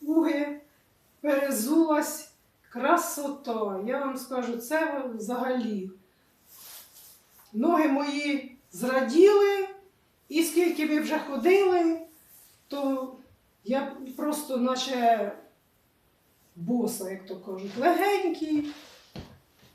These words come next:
До речі, також недорогі, п'ятсот гривень, сінсеї там купили. Так як я ж кажу, зараз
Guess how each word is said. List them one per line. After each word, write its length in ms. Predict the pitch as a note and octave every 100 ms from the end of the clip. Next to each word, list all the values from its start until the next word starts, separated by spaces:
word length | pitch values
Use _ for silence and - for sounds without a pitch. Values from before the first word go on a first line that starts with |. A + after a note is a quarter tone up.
| _ _ - - - - - -
До 180 | A3 F#4
речі, 300 | F4 D#4 D4+
також 420 | D#4 C#4+ A#3+ G3+
недорогі, 720 | C#4 C#4+ E4 F4 F#4 G4+ - - - -
п'ятсот 400 | E4 E4 D#4+ A#3
гривень, 640 | B3 A#3 G3+ G3+ F#3 F#3 -
сінсеї 680 | C4 B3 - A#3 G3+ G3
там 300 | G3 G#3 G3 G3+
купили. 540 | A#3 F4 F#4 F4 D4+ D4 - _ _ _ _ _ _ _ _ _ _ _ _ _ _ - - - _ - - _ _ _ _ _ _ _ _ _ _ _ _
Так 180 | - C4+
як 180 | C#4+ -
я 200 | C4+ A#3+
ж 140 | A#3+
кажу, 300 | B3 A3 G#3+
зараз 540 | G#3+ B3 A3+ G#3+ -